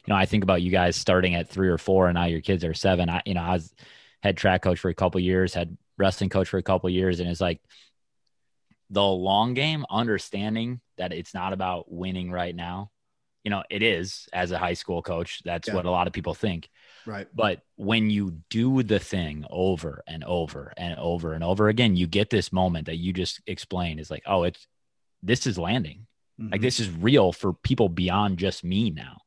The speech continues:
Speaker 2: Yep.
Speaker 1: And actually, it's with our kids, and those kids have way more influence than I have.
Speaker 2: Mm-hmm.
Speaker 1: It's with my, you know, like, even as a boss, it's in my, it's in the culture of our program and our business and our organization, and the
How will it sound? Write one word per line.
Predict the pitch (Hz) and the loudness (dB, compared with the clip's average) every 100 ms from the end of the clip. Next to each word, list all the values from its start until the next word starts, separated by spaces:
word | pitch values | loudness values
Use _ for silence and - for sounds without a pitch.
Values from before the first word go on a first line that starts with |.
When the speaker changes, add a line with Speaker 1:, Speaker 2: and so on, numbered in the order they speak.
| _ _ - | _ _ -18
Speaker 2:
Yep. | 101 - | -14 -4
Speaker 1:
And | 110 95 95 _ _ _ _ - | -2 -2 -4 _ _ _ _ -6
actually, | 87 95 139 | -4 0 2
it's | 110 - | 2 2
with | 104 | 0
our | 85 | 2
kids, | 80 98 123 156 - - _ _ _ | 0 2 2 2 -8 -18 _ _ _
and | - 87 | -4 0
those | 87 107 | 4 4
kids | - 127 110 | 4 4 4
have | 85 | 0
way | 78 80 90 101 101 | 0 0 4 4 4
more | 98 98 98 | 4 4 4
influence | 101 - 117 113 - | 2 2 2 2 0
than | 82 | -6
I | 76 | -6
have. | 73 - - _ _ _ _ | -12 -16 -20 _ _ _ _
Speaker 2:
Mm-hmm. | 117 123 | -20 -8
Speaker 1:
It's | - 113 | -2 4
with | 113 | 6
my, | 107 95 85 - | 6 4 0 -4
you | - | -2
know, | 90 85 | 0 0
like, | 85 - | -2 0
even | 113 113 | 2 4
as | 92 | 2
a | |
boss, | 82 90 78 - | 0 0 0 -4
it's | 92 - | -8 -4
in | 110 117 123 113 | 0 2 2 2
my, | 110 - | 0 -2
it's | 101 113 | -4 0
in | |
the | 95 | 0
culture | - - 110 110 113 - | -2 0 0 2 0 0
of | 101 92 | 2 4
our | 87 85 80 _ _ _ _ _ _ - | 4 2 -2 _ _ _ _ _ _ 2
program | 123 117 120 123 101 | 4 6 6 4 4
and | |
our | 78 | -2
business | 73 - 107 123 117 | -4 -2 0 0 -2
and | 87 | -2
our | 85 | 0
organization, | 98 98 90 101 107 123 | 0 0 0 0 -2 -4
and | 85 87 | -6 -6
the | 85 | -6